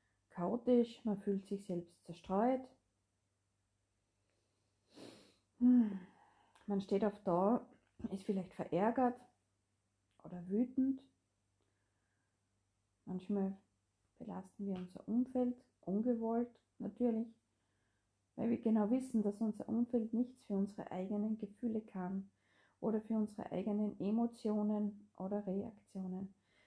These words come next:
Deshalb war die Frage, wie fühlt sich das Leben momentan gerade für dich an? Also ich verspüre, dass sich etwas verändert.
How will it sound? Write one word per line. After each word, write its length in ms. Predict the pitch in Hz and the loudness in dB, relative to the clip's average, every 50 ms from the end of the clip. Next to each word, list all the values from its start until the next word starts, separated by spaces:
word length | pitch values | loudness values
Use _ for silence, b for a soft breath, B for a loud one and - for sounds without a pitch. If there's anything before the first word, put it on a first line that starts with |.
| b b _ | b b _
Deshalb 320 | 190 196 196 277 277 269 254 | -4 0 2 2 2 4 4
war 140 | 247 233 | 2 4
die 140 | 247 269 254 | 4 2 0
Frage, 440 | 262 - - 185 190 202 226 240 208 | 0 -4 -4 -2 -2 0 0 2 2
wie 120 | 220 226 | 2 0
fühlt 340 | 233 - - 269 285 - - | -2 -2 -2 -2 -2 -2 -2
sich 180 | - 262 254 262 | -2 -4 -4 -2
das 220 | - 226 220 - - | -2 -4 -4 -2 -4
Leben 300 | 185 185 220 254 254 226 | -2 0 2 4 4 4
momentan 720 | 196 185 185 202 226 269 302 277 269 233 208 220 247 277 262 | 4 2 2 2 2 4 4 2 2 0 0 0 0 0 0
gerade 460 | 254 233 196 180 180 214 - 277 254 262 - | -2 -2 -2 -2 -2 -2 -2 -4 -4 -2 -4
für 100 | 233 233 | -4 -2
dich 280 | 226 214 - - _ | -2 -4 -6 -8 _
an? 300 | 196 185 180 180 175 170 - _ _ _ b b b b b b b b b b b b b b b b b b | -8 -6 -4 -4 -4 -6 -8 _ _ _ b b b b b b b b b b b b b b b b b b
Also 240 | - 202 196 - - | -4 -2 -2 0 2
ich 300 | - 262 302 320 - - | 4 6 6 4 4 -2
verspüre, 680 | - - 214 214 - - - 208 226 247 247 254 269 254 | -2 -2 -2 -2 -2 -2 2 6 6 8 8 6 4 2
dass 220 | 254 196 196 - - | 2 0 -2 -2 -4
sich 220 | 226 214 - - - | -6 -6 -4 -4 -4
etwas 460 | 185 180 - - 190 180 - - - | -4 -4 -2 -2 -2 -2 -4 -10 -14
verändert. 680 | - - - - - 190 175 180 175 175 170 170 175 | -14 -14 -14 -10 -8 -6 -4 -2 -2 -2 -2 -4 -6